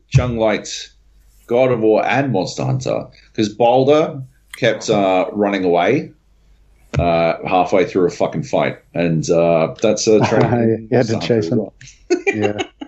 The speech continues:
Speaker 2: Yeah.
Speaker 1: Um, yeah. No, I think that's, that's it. I mean, uh, yeah, like I said, I loved it. Um,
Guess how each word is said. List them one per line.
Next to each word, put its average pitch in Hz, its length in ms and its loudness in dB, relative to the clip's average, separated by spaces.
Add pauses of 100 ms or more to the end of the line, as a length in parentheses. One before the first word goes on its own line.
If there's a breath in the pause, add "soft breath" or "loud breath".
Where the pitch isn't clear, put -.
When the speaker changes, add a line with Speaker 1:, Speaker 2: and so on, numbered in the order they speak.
(1500 loud breath)
Speaker 2:
Yeah. - 0 -
Speaker 1:
Um, 87 480 0
yeah. 65 240 -4 (840)
No, 151 140 2
I 127 180 2
think 165 240 -2
that's, - 360 -4
that's 151 220 0
it. 156 120 2
I 113 80 2
mean, 147 140 4
uh, 151 60 4
yeah, 113 400 2
like 143 180 2
I 131 80 0
said, 92 220 -2
I 73 40 -2
loved 82 220 -2
it. - 220 -6
Um, 92 640 0